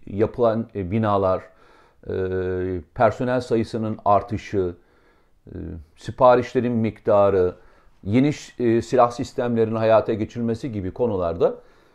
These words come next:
her sene bir yere gittiğimde birbiriyle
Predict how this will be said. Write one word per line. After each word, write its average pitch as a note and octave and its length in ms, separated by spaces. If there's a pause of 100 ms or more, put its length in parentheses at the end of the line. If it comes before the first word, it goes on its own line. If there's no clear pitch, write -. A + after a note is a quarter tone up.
(500)
her A3 340
sene A2 280
bir B2+ 60
yere A#2 160
gittiğimde A2+ 520 (140)
birbiriyle C#3+ 1160